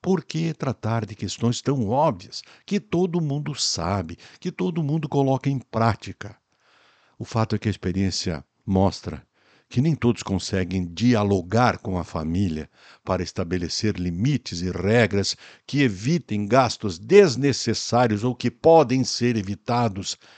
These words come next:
que acabam por gerar uma instabilidade para todos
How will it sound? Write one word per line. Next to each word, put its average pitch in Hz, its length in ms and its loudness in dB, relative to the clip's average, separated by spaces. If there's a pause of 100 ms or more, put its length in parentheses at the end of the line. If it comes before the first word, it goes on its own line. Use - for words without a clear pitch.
(280)
que 127 120 0
acabam 120 460 0
por 127 300 0
gerar 117 460 4
uma 117 240 2
instabilidade 120 1500 2 (400)
para 107 260 2
todos 104 680 0